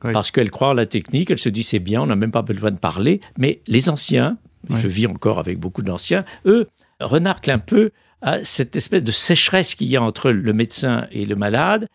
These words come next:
Speaker 2: Une sécheresse d'ailleurs qui est compensée par le succès qu'on va
Speaker 1: Oui,
Speaker 2: donner au, euh,
Speaker 1: oui,
Speaker 2: oui,
Speaker 1: oui.
Speaker 2: le bénéfice qu'on va donner au
Speaker 1: Mhm,
Speaker 2: malade.
Speaker 1: mhm.
Speaker 2: Et ce rapport qui a beaucoup changé, et moi qui, à mon âge, me choque un peu.
Speaker 1: Alors j'ai regardé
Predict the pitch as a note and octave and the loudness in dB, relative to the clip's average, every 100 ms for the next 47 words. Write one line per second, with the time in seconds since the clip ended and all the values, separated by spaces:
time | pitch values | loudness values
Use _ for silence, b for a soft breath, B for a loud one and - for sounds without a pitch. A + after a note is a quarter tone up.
0 | _ _ _ - D3 D3 - - F#3 D#3 | _ _ _ -4 -2 2 0 2 2 2
1 | C3+ C#3 - D3+ C#3 - D#3+ C#3+ C#3+ D#3 | 2 0 -4 -2 0 0 -2 0 0 2
2 | A#3+ G#3 - B2+ - E3 C3 D3+ - G#3+ | 2 2 0 -2 0 -2 -2 -2 0 2
3 | G#3 B2+ B2+ B2 - D#3 D3+ E3 D#3 C#3+ | 2 0 0 0 0 2 2 4 2 2
4 | - C3 A#2+ F3 C#3 A2+ D3+ E3+ F#3 F#3+ | -2 0 2 2 0 2 2 4 4 4
5 | C#4 - C3 A#2 A#2 A2+ G#2 G#2+ G2+ G#2+ | 2 2 2 2 4 4 4 4 2 0
6 | - B2 G#2 - E3+ - G3+ - D3+ F3 | 2 2 2 0 0 0 -6 -4 0 0
7 | - A3 - C3+ A#2+ D3+ C#4 - B2 G2+ | 0 -4 -2 -2 0 -2 -4 -4 -4 -2
8 | G2+ B B - A#2 F3 A#3 - G2 A2 | -4 B B -4 -2 0 -4 -6 -6 -6
9 | - G2+ F2 G2 D3+ F3+ A2 G#2 E3 F3 | -6 -6 -2 0 0 -2 -4 -2 -2 0
10 | F3+ - F#3+ B2 b b - A2+ A2+ - | 2 4 4 2 b b 0 2 2 2
11 | E3+ D#3+ D3+ C3+ A2+ | 4 4 4 4 4